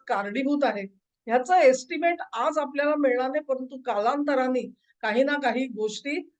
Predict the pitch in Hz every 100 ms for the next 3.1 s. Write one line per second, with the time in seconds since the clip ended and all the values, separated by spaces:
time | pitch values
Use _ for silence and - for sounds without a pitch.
0 | _ 202 220 285 294 240 185 247 247 320
1 | 330 302 247 302 311 262 277 269 240 285
2 | 277 247 269 262 233 285 285 208 202 320